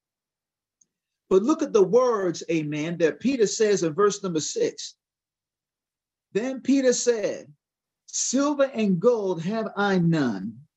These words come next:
but such as I have give I to thee. In the name of Jesus Christ of Nazareth, rise up and walk." Now, Peter is letting this person know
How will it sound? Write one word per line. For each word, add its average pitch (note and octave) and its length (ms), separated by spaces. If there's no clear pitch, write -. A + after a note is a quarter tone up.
but E3 140
such C4 480
as A3 240
I G3 180
have F3+ 440
give G3 220
I F#3+ 180
to E3+ 160
thee. A#2+ 380
In E3+ 140
the D#3+ 60
name G3+ 200
of D#3+ 180
Jesus A#3+ 520
Christ A#3 360
of F#3+ 140
Nazareth, E3 560
rise F#3 360
up F3+ 120
and E3+ 160
walk." B2 260
Now, F#3+ 160
Peter C4 500
is F#3+ 240
letting A#3+ 360
this A#3+ 160
person A3 520
know C#3 420